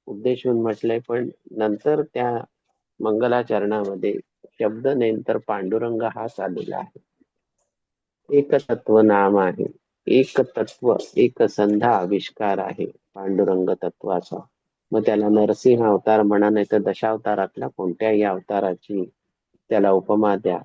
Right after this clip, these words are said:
काही फरक पडत नाही. अनुपम ब्रह्मरस जो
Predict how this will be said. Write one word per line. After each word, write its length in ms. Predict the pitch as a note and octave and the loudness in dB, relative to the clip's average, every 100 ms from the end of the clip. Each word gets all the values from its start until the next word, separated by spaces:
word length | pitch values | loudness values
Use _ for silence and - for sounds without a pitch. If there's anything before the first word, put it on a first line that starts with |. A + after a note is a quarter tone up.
| _ A2+ | _ -4
काही 160 | A#2+ A2+ | -4 -2
फरक 180 | F2 F2 - | -2 -4 -6
पडत 280 | F2 F#2+ - | -10 -10 -12
नाही. 320 | F#2 - G#3 _ _ _ _ _ _ _ _ _ _ _ _ - | -16 -18 -20 _ _ _ _ _ _ _ _ _ _ _ _ -10
अनुपम 600 | A#2 C3+ C#3 C3 A#2 A2+ | 2 2 4 2 2 2
ब्रह्मरस 680 | G#2+ G#2+ G#2+ G#2+ A2 G2+ - | 2 0 0 0 0 -2 0
जो 300 | G#2 - G#2+ | -2 0 -2